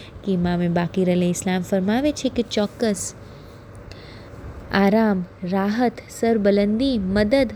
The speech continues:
કામયાબી, બરકત, ઇઝ્ઝત, મગફિરત, બક્ષિશ, આસાનીઓ, ખુશખબરીઓ, પરવરદિગારની ખુશનુદી, ખુદાની કુરબત, ગલબો અને મદદ, શફાઅતની ઉમ્મીદ અને ખુદાની મોહબ્બત તેના માટે છે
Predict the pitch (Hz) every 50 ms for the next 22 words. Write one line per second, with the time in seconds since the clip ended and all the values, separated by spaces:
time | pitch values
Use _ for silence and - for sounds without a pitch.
0 | - - - - 202 196 190 190 202 202 196 196 208 254 277 269 226 190 175 170
1 | 190 190 196 190 - 269 262 247 254 - - - - 208 202 180 - - 226 220
2 | 208 214 - 185 190 202 190 175 175 - - 208 202 233 254 247 202 190 180 196
3 | 196 190 - - - 294 285 254 - - - - - 208 208 196 - 233 220 226
4 | 240 269 294 302 285 254 - - - 254 247 - - - 262 240 233 262 285 302
5 | 285 247 214 - - - - - - - - - - 240 240 240 254 294 320 302
6 | 320 302 269 285 277 269 262 262 269 247 - 262 247 233 - - 226 220 208 196
7 | 196 185 180 185 - - - - - - - - 180 175 - 208 190 - 202 196
8 | 202 208 220 202 - - 214 202 190 196 233 233 220 - - - - - - -
9 | 185 202 202 208 214 208 254 269 262 247 240 262 254 233 220 220 220 226 285 285
10 | 254 220 - - - - - - - - 240 220 208 - 233 240 - 262 262 269
11 | 285 302 285 - 233 233 233 254 285 302 285 240 - - - - - - 214 269
12 | 302 349 349 - - 285 247 262 254 247 247 240 220 202 202 180 180 196 185 180
13 | 185 233 233 - - - 220 226 254 320 339 320 294 277 254 233 240 220 214 214
14 | - - 202 185 180